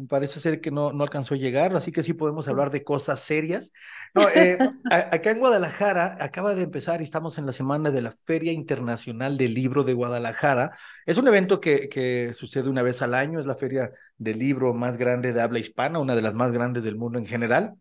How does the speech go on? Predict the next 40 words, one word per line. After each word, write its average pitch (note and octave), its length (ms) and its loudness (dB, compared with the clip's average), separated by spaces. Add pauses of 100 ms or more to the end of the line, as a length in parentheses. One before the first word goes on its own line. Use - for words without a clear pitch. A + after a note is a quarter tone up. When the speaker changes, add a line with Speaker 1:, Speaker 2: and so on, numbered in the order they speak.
Speaker 1:
dicen A2 180 -14
que - 80 -10
la G#2 80 -6
segunda C3 400 0
más A#2+ 220 0
importante B2 520 -2
del B2 160 0
mundo, C3+ 440 0 (360)
y D#3 120 0
lo F3+ 80 6
menciono D#4 340 2
porque, B3 240 4
bueno, F#3+ 180 4
estamos F3+ 260 -2
involucrados E3 640 0
en D3+ 100 -6
algunos C#3 340 -8
eventos D#3 340 -4
con, C#3 220 -6 (240)
con B2+ 140 -2
respecto D3 500 0
de C3+ 100 6
la B2 120 0
feria, C#3+ 480 2 (260)
una E3 160 4
feria D#3+ 340 4
que, C3 340 0
eh, A#2+ 400 0
desde B2 320 -4
hace C3+ 420 0 (180)
diez D#3+ 340 0
años F3 240 -2
le D#3+ 100 -2
ha D#3 60 0
dado E3 240 -2
mucho E3 340 -4
énfasis D3 680 -4
a B2+ 80 0
la B2 120 0
ciencia. D#3+ 520 0